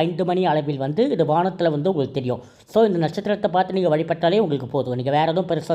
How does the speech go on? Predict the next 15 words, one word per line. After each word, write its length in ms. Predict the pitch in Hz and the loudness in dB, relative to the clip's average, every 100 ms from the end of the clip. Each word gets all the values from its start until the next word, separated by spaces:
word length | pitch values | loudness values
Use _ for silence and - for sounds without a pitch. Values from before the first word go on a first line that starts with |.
| 160 | -2
செய்ய 140 | 151 147 | -2 -2
வேண்டிய 180 | 139 127 | -2 -2
அவசியம் 260 | 127 135 | -4 -6
வந்து 120 | 127 135 | -4 -4
கிடையாது. 340 | 135 123 110 101 - _ - 175 | -2 0 -2 -6 -16 _ -4 2
இது 120 | 185 | 4
வரைக்கும் 280 | 196 196 226 | 4 2 2
இந்த 180 | 208 170 | 2 2
பதிவுல 300 | 170 180 190 | 2 4 2
நாம 240 | 180 156 143 | 2 2 2
பார்த்தது 340 | 160 170 175 165 | 0 2 2 2
வந்து 140 | 156 | 0
பார்த்தீங்கன்னா, 580 | 156 120 123 139 254 - | -2 -4 -4 -2 -2 -2
கார்த்திகை 600 | 160 165 170 180 170 196 | 2 2 2 -2 0 0
அல்லது 520 | 143 139 127 196 262 | -2 -4 0 -2 -2